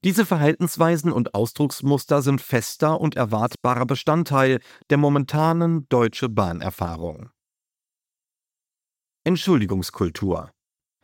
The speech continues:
Eine Strategie für die Transformation zum Besseren? Wir halten am Leipziger Hauptbahnhof. Neue Passagiere steigen ein.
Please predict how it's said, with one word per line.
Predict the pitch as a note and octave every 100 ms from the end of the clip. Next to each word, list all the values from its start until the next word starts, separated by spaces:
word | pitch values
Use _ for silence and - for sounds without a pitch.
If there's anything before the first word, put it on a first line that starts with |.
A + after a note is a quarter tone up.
| - - _
Eine | G2+ G2+
Strategie | - G2+ - F#2+ A2 F3+
für | - C3+
die | G#2+
Transformation | - A2 B2 - G#2+ F2+ - - A#2 D3
zum | - G#2
Besseren? | F#2 F#2 - F2 F2 B2 - _ _ _ _ _ _ _ _ _ _ _ _ _ _ _ _ _ _
Wir | F3 E3+
halten | F3 G3+ F#3+
am | - D#3+
Leipziger | G#2 A2 - C3+ A#2+ G2+
Hauptbahnhof. | F2 - F2 E2+ F#2 E2 - _ _ _
Neue | A2 G#2 F#2+
Passagiere | G#2+ G2 F2 E3 A#2
steigen | - F#2+ E2+ F#2
ein. | F2+ E2+ E2+